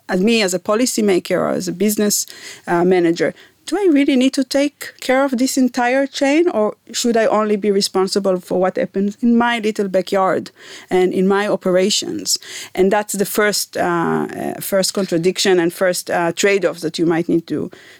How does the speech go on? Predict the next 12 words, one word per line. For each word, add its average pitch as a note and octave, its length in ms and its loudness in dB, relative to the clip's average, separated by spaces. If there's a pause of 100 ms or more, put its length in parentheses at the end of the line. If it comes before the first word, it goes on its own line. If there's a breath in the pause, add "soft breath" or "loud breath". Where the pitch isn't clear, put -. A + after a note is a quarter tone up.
(120)
to D#3+ 300 0
make F3 360 0
when E3+ 120 2
you, D#3+ 220 0
you, - 240 -16 (220)
when F3 140 2
you E3+ 100 4
adapt D#3+ 360 -2
such - 260 -4
a - 300 -2
system - 520 -4
perspective. - 640 -8